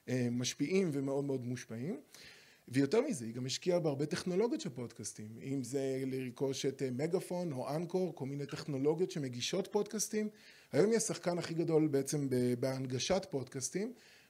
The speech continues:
רק שתדעו שבארץ שישים אחוז מצריכת הפודקאסטים מתקיימת באמצעות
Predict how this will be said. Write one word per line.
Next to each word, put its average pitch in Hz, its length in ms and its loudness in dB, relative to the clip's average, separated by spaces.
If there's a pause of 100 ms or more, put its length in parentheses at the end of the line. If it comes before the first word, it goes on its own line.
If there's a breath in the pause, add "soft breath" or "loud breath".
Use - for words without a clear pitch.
רק 185 140 2
שתדעו 208 260 0
שבארץ 139 680 0
שישים 196 360 -2
אחוז 190 260 0
מצריכת 170 580 -2
הפודקאסטים 143 720 -6
מתקיימת 135 480 -6
באמצעות 123 540 -8